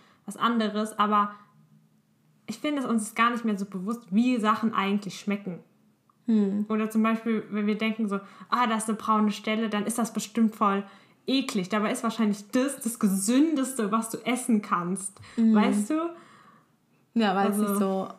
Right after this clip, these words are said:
Speaker 2: super perfekt
Speaker 1: Genau.
Speaker 2: geze-, gezeugt, nee.
Speaker 1: Ja.
Speaker 2: Ge-,
Speaker 1: Ja,
Speaker 2: weiß
Speaker 1: ist
Speaker 2: ich
Speaker 1: halt
Speaker 2: nicht.
Speaker 1: einfach
Speaker 2: Mhm.
Speaker 1: wahrscheinlich nicht bespritzt.
Speaker 2: Mhm.
Speaker 1: Mhm. Oder auch Äpfel, wenn die schnell braun werden, ist ja eigentlich auch ein gutes Zeichen.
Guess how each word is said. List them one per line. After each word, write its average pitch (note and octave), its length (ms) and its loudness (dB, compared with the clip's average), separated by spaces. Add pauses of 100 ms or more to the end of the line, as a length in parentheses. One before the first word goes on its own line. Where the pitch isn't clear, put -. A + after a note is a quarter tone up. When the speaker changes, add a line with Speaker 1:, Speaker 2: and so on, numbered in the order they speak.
(220)
Speaker 2:
super G#3 320 -4
perfekt G#3 520 -6
Speaker 1:
Genau. G3+ 480 0
Speaker 2:
geze-, - 220 -16 (360)
gezeugt, - 500 -12
nee. A3+ 180 -8 (100)
Speaker 1:
Ja. G3 280 -6
Speaker 2:
Ge-, G3 240 -6 (1400)
Speaker 1:
Ja, - 60 -8
Speaker 2:
weiß G#3 60 -2
Speaker 1:
ist G#3+ 80 -2
Speaker 2:
ich G#3 40 -2
Speaker 1:
halt G#3 120 0
Speaker 2:
nicht. G3 100 -4
Speaker 1:
einfach G3 280 0 (120)
Speaker 2:
Mhm. G3+ 300 -2 (120)
Speaker 1:
wahrscheinlich G#3 380 0
nicht G#3 160 0
bespritzt. - 720 -12
Speaker 2:
Mhm. A3+ 540 2 (100)
Speaker 1:
Mhm. G3 260 -4
Oder A3+ 160 0
auch - 180 -8
Äpfel, A3+ 600 -4
wenn G#3+ 180 2
die A#3 180 2
schnell G#3 220 -2
braun G#3+ 480 0
werden, F#3+ 260 -2
ist G#3 200 -6
ja F3+ 80 -2
eigentlich G3 180 -2
auch G3+ 140 -2
ein G3+ 100 2
gutes F#3+ 380 -6
Zeichen. F3 600 -6